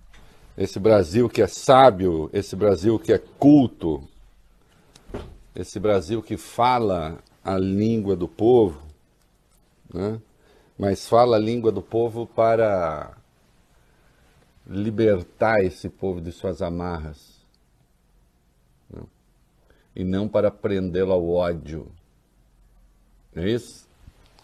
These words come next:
E nós vamos ainda recuperar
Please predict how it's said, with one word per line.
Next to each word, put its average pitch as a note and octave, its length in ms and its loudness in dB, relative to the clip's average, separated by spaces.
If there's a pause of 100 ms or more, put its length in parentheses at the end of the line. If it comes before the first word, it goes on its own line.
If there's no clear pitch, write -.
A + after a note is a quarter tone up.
(500)
E - 80 -10
nós C3+ 220 -4
vamos G2+ 340 -2
ainda F2+ 600 -4 (1000)
recuperar F#2+ 920 0